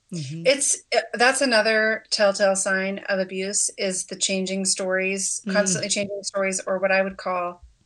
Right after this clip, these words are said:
Speaker 2: I haven't heard anyone else use this term, but I would call it feigned vulnerability.
Speaker 1: Mm.
Speaker 2: So they cry, they put on the show, and addicts do this too. The,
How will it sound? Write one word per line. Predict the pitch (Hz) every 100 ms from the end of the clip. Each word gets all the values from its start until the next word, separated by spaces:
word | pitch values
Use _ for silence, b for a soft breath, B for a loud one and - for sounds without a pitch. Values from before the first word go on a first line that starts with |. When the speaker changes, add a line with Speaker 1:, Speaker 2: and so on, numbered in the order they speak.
| _ _
Speaker 2:
I | 208
haven't | 247 226
heard | 208 196
anyone | 196 190
else | 190 185 196
use | 185 -
this | 185
term, | - 190 175 175
but | 175
I | 180
would | 185
call | 185 185
it | 185 -
feigned | - - 185 196 214 - -
vulnerability. | 185 180 175 180 180 180 - 196 _
Speaker 1:
Mm. | 185 175 170 170 160 156 156
Speaker 2:
So | 147 220
they | 240
cry, | 233 269 254 247 240
they | 233
put | 233
on | 254 247
the |
show, | 240 240 214 208
and | 202 208
addicts | 220 254 269 -
do | - 202
this | 190
too. | - 208 170 - b b 226
The, | 220 226